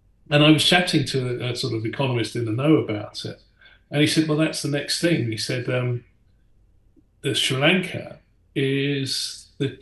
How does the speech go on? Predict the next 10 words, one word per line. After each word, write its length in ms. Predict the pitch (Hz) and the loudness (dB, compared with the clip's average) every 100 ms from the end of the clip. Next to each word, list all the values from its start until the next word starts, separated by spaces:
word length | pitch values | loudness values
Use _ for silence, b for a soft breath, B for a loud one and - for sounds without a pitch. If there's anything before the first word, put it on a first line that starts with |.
| - | -8
China's 520 | - 143 139 139 123 | -2 0 2 0 -2
version 460 | 117 131 131 127 123 | 0 2 2 0 -4
of 80 | |
the 40 | 123 | -6
Caribbean 760 | - 127 127 127 165 180 120 - _ _ _ B B B _ | -8 -6 -6 -2 -2 -2 -6 -12 _ _ _ B B B _
because 320 | 123 - 123 | -4 -2 -2
it's 160 | 123 - | -2 -4
a 80 | |
rice-based 680 | 120 135 160 - 127 120 - | -2 0 0 -2 -2 -2 -4
culture, 560 | - 127 - - 143 | -4 -6 -4 -4 -4